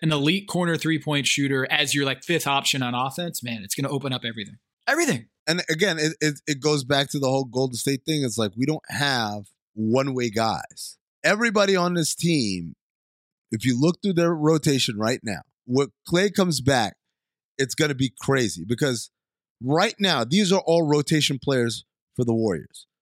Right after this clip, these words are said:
Speaker 2: Steph Curry, obviously. Wiggins, Draymond Green, Jordan Poole, Otto Porter, Iguodala, Damian Lee, Looney, Gary Payton,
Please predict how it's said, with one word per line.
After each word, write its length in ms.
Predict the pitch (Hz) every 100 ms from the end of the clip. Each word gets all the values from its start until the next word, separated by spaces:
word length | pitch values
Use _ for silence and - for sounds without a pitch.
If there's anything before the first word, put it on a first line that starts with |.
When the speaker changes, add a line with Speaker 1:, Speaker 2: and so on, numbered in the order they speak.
| _
Speaker 2:
Steph 340 | - 135 143
Curry, 260 | - 113 95
obviously. 460 | 85 73 - 67 - _ _ _ _ _ _ _ _ -
Wiggins, 800 | 117 151 147 175 196 - - - _ _ _ _ _ 101
Draymond 520 | 139 160 170 175 165
Green, 460 | 143 131 127 156 - _ _ _ 92
Jordan 360 | 120 143 131 -
Poole, 360 | 147 165 226 254 - _
Otto 280 | 135 143 139 123
Porter, 400 | - 127 87 90 - _ _ -
Iguodala, 720 | 214 208 196 165 135 135 127 - _
Damian 440 | 151 202 220 202
Lee, 300 | 143 127 123 - _ _
Looney, 640 | 123 226 294 233 143 131 139 _ _ _
Gary 280 | - 139 135
Payton, 520 | - 190 196 - 196